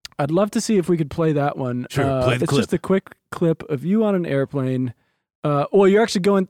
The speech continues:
Speaker 1: here we go. Look at this. You're working out wherever you go, huh?
Speaker 2: Well, yeah.
Speaker 1: He's
Speaker 2: You've gotta
Speaker 1: doing,
Speaker 2: be ready. You've
Speaker 1: he's
Speaker 2: gotta be
Speaker 1: doing
Speaker 2: primal.
Speaker 1: suitcase carries, overhead presses with his suitcase.
Speaker 2: Right.
Speaker 1: He's, you've got Liver Boy
Speaker 2: I've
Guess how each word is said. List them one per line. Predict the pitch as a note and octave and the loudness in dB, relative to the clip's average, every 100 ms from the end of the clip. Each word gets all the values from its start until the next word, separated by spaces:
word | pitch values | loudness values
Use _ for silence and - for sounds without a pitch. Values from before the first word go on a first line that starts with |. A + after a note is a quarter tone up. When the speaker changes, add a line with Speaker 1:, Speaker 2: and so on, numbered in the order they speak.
| - | 2
Speaker 1:
here | F3 | 2
we | D3+ | 2
go. | B2+ B2+ B2+ | 0 -2 0
Look | A#3 | -2
at | A3 | 0
this. | C#3+ A2 - | -2 -4 -2
You're | B3 F#4 | 2 4
working | D#4+ F4+ B3+ | 2 2 2
out | A#3+ | 2
wherever | G3 F3+ F#3+ | 4 4 4
you | F3 D3 | 2 0
go, | C#3+ F3+ A#2+ | 2 2 0
huh? | B2+ E3+ - - - _ | 0 -2 -4 -18 -20 _
Speaker 2:
Well, | G#2 G2 E2+ | -2 -2 -2
yeah. | G#2+ A2+ D2 _ | -2 -2 -4 _
Speaker 1:
He's | G3 | 2
Speaker 2:
You've | A#2+ | 4
gotta | A#3+ | 4
Speaker 1:
doing, | A#3 | 6
Speaker 2:
be | D3 | 6
ready. | C#3 D#3+ G2 | 4 2 0
You've | F2 A2 | -2 2
Speaker 1:
he's | |
Speaker 2:
gotta | C#3+ | 4
be | A3+ | 4
Speaker 1:
doing | G3+ | 4
Speaker 2:
primal. | D3+ C3+ - C#4 _ C4+ - | 4 0 -4 -10 _ -18 -8
Speaker 1:
suitcase | - B3+ - B3 A3+ | 0 0 2 0 0
carries, | - A#3 A3+ A3+ F#3 - | 2 4 4 2 0 0
overhead | B3 B3 A3+ F3 | 2 4 2 0
presses | - G3+ G#3+ G#3+ F#3+ | 0 2 2 0 0
with | G3 | 0
his | F3 C#3+ | 2 0
suitcase. | - A#3+ A3 - G3+ G3 F#3+ - - | 2 0 0 0 4 4 2 -2 -6
Speaker 2:
Right. | A#2 F#2 - - | -4 -6 -8 -10
Speaker 1:
He's, | - A#3+ G3 C4 | 2 2 2 2
you've | A3 F#3 | 2 4
got | A3+ B3 | 2 2
Liver | F#3+ A#3+ D4+ | 2 2 2
Boy | F3 E3 | 2 4
Speaker 2:
I've | D#3+ | 4